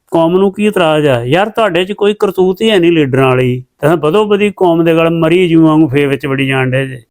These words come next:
ਮਾਨ ਸਾਹਿਬ ਸਾਡੇ, ਸਿਮਰਨਜੀਤ ਸਿੰਘ ਮਾਨ, ਵੀ ਸਾਡੇ ਚੰਗੇ, ਮੈਂ ਉਹਨਾਂ ਨੂੰ personally ਜਾਣੀ ਕਿ ਪਸੰਦ ਕਰਦਾ ਕਿ ਵਧੀਆ ਬੰਦੇ, ਕੁਰਬਾਨੀ ਵਾਲੇ ਵੀ ਨੇ,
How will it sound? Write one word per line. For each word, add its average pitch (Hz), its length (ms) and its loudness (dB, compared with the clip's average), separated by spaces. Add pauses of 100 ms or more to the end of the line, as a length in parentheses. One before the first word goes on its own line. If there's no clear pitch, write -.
(440)
ਮਾਨ 147 260 2
ਸਾਹਿਬ 151 280 0
ਸਾਡੇ, 135 360 0
ਸਿਮਰਨਜੀਤ 143 480 0
ਸਿੰਘ 156 160 0
ਮਾਨ, 139 500 0 (120)
ਵੀ 135 60 -4
ਸਾਡੇ 147 320 -2
ਚੰਗੇ, 175 280 0
ਮੈਂ 170 320 0
ਉਹਨਾਂ 185 180 2
ਨੂੰ 185 220 -4 (140)
personally 170 680 -2
ਜਾਣੀ 143 320 0
ਕਿ 147 80 -2
ਪਸੰਦ 143 380 -2
ਕਰਦਾ 135 420 0
ਕਿ 214 80 -4
ਵਧੀਆ 151 360 0
ਬੰਦੇ, 123 300 -4
ਕੁਰਬਾਨੀ 131 560 -4
ਵਾਲੇ 127 240 0
ਵੀ 131 120 -4
ਨੇ, 123 140 2